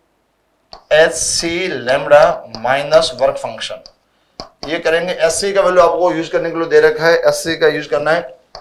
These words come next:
वन टू फ़ोर ज़ीरो ज़ीरो, वन ट्वेंटी फ़ोर की incident हो रही है माइनस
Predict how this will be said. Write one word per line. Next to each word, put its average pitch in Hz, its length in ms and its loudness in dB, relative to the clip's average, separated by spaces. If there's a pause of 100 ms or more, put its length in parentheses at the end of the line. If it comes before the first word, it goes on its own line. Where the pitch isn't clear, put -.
(180)
वन 180 400 2 (200)
टू 165 220 -6
फ़ोर 151 580 0
ज़ीरो 147 280 -6
ज़ीरो, 113 340 -12 (440)
वन 160 300 2
ट्वेंटी 156 380 -2
फ़ोर 147 340 -4
की 147 100 -10
incident 156 440 -8
हो 143 100 -4
रही 160 140 -4
है 170 140 -6
माइनस 135 340 -8